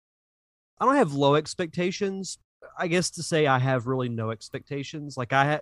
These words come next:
I really have no idea what to expect, and I'm trying not to get, like, overly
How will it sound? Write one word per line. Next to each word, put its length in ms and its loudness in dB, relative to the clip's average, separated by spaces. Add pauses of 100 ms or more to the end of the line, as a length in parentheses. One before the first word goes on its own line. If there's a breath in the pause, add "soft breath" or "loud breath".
I 100 4
really 340 4
have 240 2
no 200 2
idea 560 0 (140)
what 220 -6
to 120 -8
expect, 500 -10
and 60 -4
I'm 100 -4
trying 380 0
not 220 -4
to 80 -12
get, 340 -6 (840)
like, 280 -8 (140)
overly 760 -2